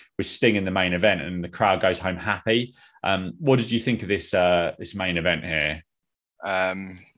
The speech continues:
Speaker 1: Which I'm going skip for, by the way.
Speaker 2: It's a time limit draw.
Speaker 1: Yeah.
Speaker 2: I mean, on a pay-per-view, and it, I, again, it's sort of like a setup, which I, I'll come to on my closing thoughts, but,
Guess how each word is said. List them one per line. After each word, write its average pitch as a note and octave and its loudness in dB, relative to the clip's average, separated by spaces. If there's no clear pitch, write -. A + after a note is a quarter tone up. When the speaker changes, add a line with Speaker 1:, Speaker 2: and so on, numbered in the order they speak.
Speaker 1:
Which F#2+ 0
I'm A#2 6
going G2+ 4
skip - 0
for, D#2 -6
by D2+ -4
the D2 -2
way. D2+ 0
Speaker 2:
It's - -20
a - -18
time D3 6
limit A#2 0
draw. A#2 2
Speaker 1:
Yeah. D#2 2
Speaker 2:
I G2+ 0
mean, G#2+ 0
on A#2+ 2
a A#2 0
pay-per-view, A2 2
and A2+ 2
it, - -8
I, F#2+ 2
again, D3 4
it's A#2 0
sort C#3+ -4
of A#2 -12
like A#2+ 2
a A#2+ -4
setup, G#2 2
which G2+ -6
I, A1+ -2
I'll F#2+ -6
come A#2 -8
to - -2
on E2+ -2
my E2 -6
closing F2+ -8
thoughts, - -10
but, - -2